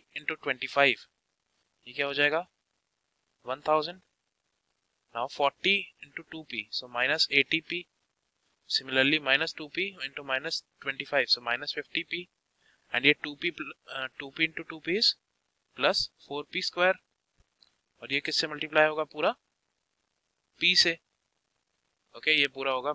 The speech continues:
multiply P से। अब हमें इसे भी ओपन करना है,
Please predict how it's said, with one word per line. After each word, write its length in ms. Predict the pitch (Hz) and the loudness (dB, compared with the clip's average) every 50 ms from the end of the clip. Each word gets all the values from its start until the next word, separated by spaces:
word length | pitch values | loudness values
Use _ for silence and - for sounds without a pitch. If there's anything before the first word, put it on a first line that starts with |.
| 143 | -4
multiply 340 | 131 123 - 127 117 131 139 139 - | -4 -6 -6 -2 0 0 0 0 -2
P 120 | 147 147 | -2 0
से। 200 | - - 165 165 - _ _ _ _ _ _ _ _ _ _ _ | 0 0 0 -2 -12 _ _ _ _ _ _ _ _ _ _ _
अब 160 | - 120 120 | -6 -4 -2
हमें 200 | 139 135 147 180 - - | -4 -4 -2 -2 -2 -2
इसे 180 | 151 - 156 156 | -2 -2 -2 -4
भी 100 | 170 175 | -4 -6
ओपन 240 | 170 - 180 175 | -6 -6 -8 -4
करना 240 | 170 165 165 160 165 | -2 -2 0 0 -2
है, 80 | 180 | -4